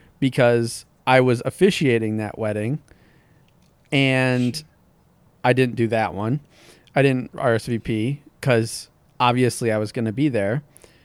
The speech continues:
For the wedding I went to in Virginia,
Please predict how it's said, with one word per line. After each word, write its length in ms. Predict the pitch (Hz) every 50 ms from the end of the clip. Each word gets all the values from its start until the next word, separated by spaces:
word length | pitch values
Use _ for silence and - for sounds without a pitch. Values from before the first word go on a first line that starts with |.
| _ _ _ _ _ - - -
For 140 | - 160 156
the 120 | 147 147
wedding 280 | 143 147 151 151 147 143
I 80 | 135
went 200 | 135 135 135 131
to 460 | - - 139 131 131 127 127 127 127 - _ -
in 580 | 127 120 117 117 113 113 110 110 107 110 123 - _ _ _ _ -
Virginia, 840 | 131 117 120 113 113 135 151 190 233 247 214 147 117 113 123 151